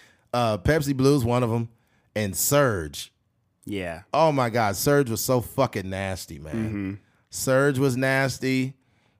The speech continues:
Speaker 1: Um, remember Slice?
Speaker 2: Is that an orange?
Speaker 1: The soda?
Speaker 2: I
Speaker 1: It, it, it had
Speaker 2: vague.
Speaker 1: different flavors. It had orange slice, lemon slice. It was, wasn't
Speaker 2: I don't
Speaker 1: very
Speaker 2: remember
Speaker 1: good.
Speaker 2: that.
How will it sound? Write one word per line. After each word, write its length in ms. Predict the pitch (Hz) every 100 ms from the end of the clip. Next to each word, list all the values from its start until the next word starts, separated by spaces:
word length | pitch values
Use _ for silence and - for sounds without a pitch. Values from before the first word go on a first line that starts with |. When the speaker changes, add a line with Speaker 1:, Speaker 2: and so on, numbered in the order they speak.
| _
Speaker 1:
Um, 680 | 113 113 107 104 98 95 92 -
remember 240 | 127 127
Slice? 640 | - 123 123 143 143 - - _ _ _ _ _ _ _ _ _ _ _ - - _
Speaker 2:
Is 140 | 101 101
that 140 | 95
an 60 | 69
orange? 440 | 95 113 117 -
Speaker 1:
The 80 | 104
soda? 440 | - 117 127 143 - _ _ _ - - _ -
Speaker 2:
I 100 | 101
Speaker 1:
It, 80 | 92
it, 140 | 127 -
it 100 | 151
had 160 | 165 175
Speaker 2:
vague. 40 | 135
Speaker 1:
different 260 | 139 127 120
flavors. 300 | 120 117 113
It 40 |
had 120 | 113 104
orange 300 | 113 113 107
slice, 440 | 117 110 107 -
lemon 340 | 95 107 107
slice. 480 | 101 110 104 104 -
It 60 | 104
was, 180 | 113 95
wasn't 260 | 104 92
Speaker 2:
I 20 | 92
don't 80 |
Speaker 1:
very 120 | 90 104
Speaker 2:
remember 240 | 87 82
Speaker 1:
good. 80 | 85
Speaker 2:
that. 200 | 85